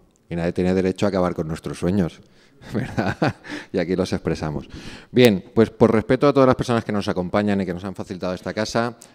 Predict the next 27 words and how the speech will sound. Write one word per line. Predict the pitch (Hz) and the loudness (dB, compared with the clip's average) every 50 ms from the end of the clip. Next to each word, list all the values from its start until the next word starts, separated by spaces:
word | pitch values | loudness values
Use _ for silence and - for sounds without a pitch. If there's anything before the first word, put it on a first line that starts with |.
| _ _ | _ _
yo | - 98 | -4 0
creo | 98 98 | 0 0
que | 90 98 | 0 -2
es | - | -4
el | 95 92 | -6 -8
momento | 92 90 95 95 92 90 92 | -6 -4 -4 -4 -2 -2 -2
ya, | 90 98 98 | 0 0 0
es | 95 85 | 0 0
la | 90 87 | 0 0
hora | 90 92 92 | 2 2 2
de | 90 85 | 0 -2
finalizar | - 92 82 80 80 - - 85 | -4 -6 -8 -8 -8 -8 -8 -6
la | 82 87 82 | -6 -6 -8
sesión. | - 87 - - 123 127 131 139 139 - - - - - - - - _ | -8 -10 -2 2 2 2 2 0 -4 -12 -20 -20 -20 -20 -20 -20 -12 _
Recordaros | - 113 101 107 104 113 120 127 123 | -2 2 2 4 4 4 4 4 2
que | - 131 | 0 -2
tenemos | 110 110 107 110 117 120 120 - - - _ _ _ _ | -2 0 0 0 0 0 -2 -2 -6 -16 _ _ _ _
cuatro | - 107 110 104 101 95 | 4 6 6 6 6 2
deberes. | 85 82 78 73 71 69 - - _ _ _ _ _ _ _ _ - | 2 0 -2 -2 -6 -8 -12 -16 _ _ _ _ _ _ _ _ -12
¿Mm? | 78 104 143 165 156 - _ _ _ _ _ _ - _ | -8 -8 -8 -8 -10 -14 _ _ _ _ _ _ -20 _
Cuatro | - 92 92 101 95 | -4 -2 0 2 2
deberes | 92 98 104 107 107 - - | 4 4 4 4 2 0 -2
es, | 87 80 73 - - _ _ _ _ _ _ _ _ _ _ _ _ _ _ | -6 -6 -6 -10 -18 _ _ _ _ _ _ _ _ _ _ _ _ _ _
pensad | _ 104 101 95 - 123 123 135 | _ 2 2 4 4 4 4 4
en | 135 131 | 4 4
vuestros | 127 120 - 123 110 | 2 4 4 0 2
maletines, | 107 110 98 92 87 82 107 117 147 180 - - - | 2 0 0 0 0 0 0 0 0 -2 -4 -8 -18